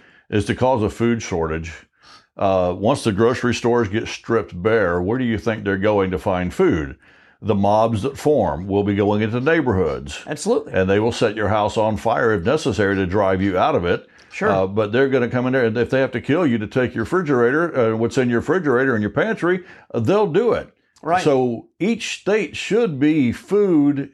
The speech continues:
Speaker 1: independent, water independent. I'm sick to death of the fact that the federal government is always giving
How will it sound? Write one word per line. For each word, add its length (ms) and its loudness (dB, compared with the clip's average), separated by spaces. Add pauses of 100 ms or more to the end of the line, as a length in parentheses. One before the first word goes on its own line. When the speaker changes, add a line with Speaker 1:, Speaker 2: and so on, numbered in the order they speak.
(100)
Speaker 1:
independent, 920 0 (360)
water 680 0
independent. 880 0 (400)
I'm 160 0
sick 280 -2
to 80 -2
death 260 2
of 80 -2
the 80 0
fact 400 0
that 180 -2
the 100 -2
federal 520 0
government 400 0
is 100 -2
always 520 0 (360)
giving 340 0